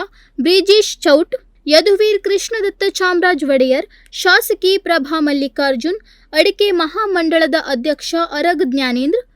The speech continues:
ಕ್ಯಾಂಪ್ಕೋ ಅಧ್ಯಕ್ಷ ಕಿಶೋರ್ ಕುಮಾರ್ ಕೊಡ್ಗಿ, ಟಿ ಎಸ್ ಎಸ್ ಅಧ್ಯಕ್ಷ ಗೋಪಾಲ್ ಕೃಷ್ಣ ವೈದ್ಯ ಸೇರಿದಂತೆ ಅಡಿಕೆ ಬೆಳೆಗಾರರ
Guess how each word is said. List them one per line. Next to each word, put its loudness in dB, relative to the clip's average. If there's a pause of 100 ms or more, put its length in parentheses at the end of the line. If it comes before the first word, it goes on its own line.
(140)
ಕ್ಯಾಂಪ್ಕೋ 0
ಅಧ್ಯಕ್ಷ -4 (220)
ಕಿಶೋರ್ -2
ಕುಮಾರ್ -2
ಕೊಡ್ಗಿ, -2 (320)
ಟಿ 4
ಎಸ್ -4
ಎಸ್ -2
ಅಧ್ಯಕ್ಷ -6
ಗೋಪಾಲ್ -4
ಕೃಷ್ಣ -4
ವೈದ್ಯ -2
ಸೇರಿದಂತೆ -4
ಅಡಿಕೆ 0
ಬೆಳೆಗಾರರ -2